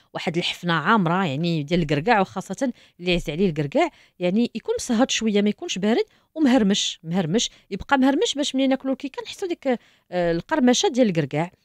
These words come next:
مهرمش، ومعلقة ديال القرفة، وجوج خمارات حمرين ديال الحلوى.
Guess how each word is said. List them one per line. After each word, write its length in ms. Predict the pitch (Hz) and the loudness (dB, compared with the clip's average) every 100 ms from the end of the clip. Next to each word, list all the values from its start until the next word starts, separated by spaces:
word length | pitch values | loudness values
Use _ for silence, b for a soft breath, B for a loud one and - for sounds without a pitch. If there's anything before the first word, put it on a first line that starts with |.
| _ | _
مهرمش، 600 | 202 185 165 156 339 - b b - | -2 2 2 2 -2 -4 b b -4
ومعلقة 560 | 349 220 240 - 294 - _ _ | 0 4 4 2 -4 -6 _ _
ديال 520 | 170 151 214 262 247 190 | -16 -2 2 2 2 -4
القرفة، 500 | 180 160 - 311 427 _ _ | -8 -8 -4 -4 -4 _ _
وجوج 280 | 277 262 320 | -2 0 0
خمارات 520 | - 269 269 294 311 | 2 4 4 2 0
حمرين 360 | - 262 254 254 | -6 -2 0 2
ديال 140 | 202 | 2
الحلوى. 340 | 180 - 120 | -2 -4 -10